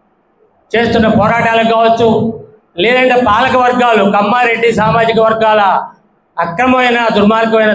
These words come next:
దాడులు కావచ్చు, ఈ దాడులకు వ్యతిరేకంగా కప్-, తప్పనిసరిగా ఈ దాడులు చేస్తే సహించము,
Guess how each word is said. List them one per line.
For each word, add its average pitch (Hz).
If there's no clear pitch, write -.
దాడులు 247
కావచ్చు, 214
ఈ 196
దాడులకు 240
వ్యతిరేకంగా 220
కప్-, -
తప్పనిసరిగా 240
ఈ -
దాడులు 240
చేస్తే 226
సహించము, 247